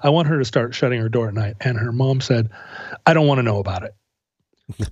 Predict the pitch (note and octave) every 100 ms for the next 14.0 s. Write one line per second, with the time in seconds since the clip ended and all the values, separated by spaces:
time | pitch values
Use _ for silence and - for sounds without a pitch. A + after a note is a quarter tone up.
0 | B2+ B2+ C3 D3 E3 F#3 A#2+ - C3+ C#3
1 | B2 A#2+ C#3+ F3+ G#3+ F#3+ D#3 E3+ D#3 F#3+
2 | G3+ G#3+ - D#3+ D#3 E3 F3+ E3 C3 A#2+
3 | C3 C#3 C#3+ D3 C3 C#3 C#3 C3 - C3
4 | C3 - C#3 C3 B2+ C3 C3 D3 - D#3
5 | D#3+ D3+ C#3+ C3 C3 C3 A#2+ A#2 A2 G#2
6 | G#2+ G2 G#2 A#2 A2+ A#2 A2+ - C#3+ C3
7 | C3 B2+ C3+ C3 B2+ A#2+ C3 B1+ - -
8 | A#2+ A#2 B2+ B2 A2 D#3 D3+ - B2+ B2+
9 | A2 C3 A2 G2 A2 B2+ B2+ B2+ B2+ A2
10 | C#3 D#3+ G#3 G3 F#3 E3 - F3 E3+ E3+
11 | E3 - - - D3+ D#3+ F3 F3 - -
12 | - F3 E3+ D3+ D3 C#3+ C3 B2+ A#2+ B2+
13 | B2+ C3 C3+ B2+ A#2 C#3 C3+ C3+ B2+ A#2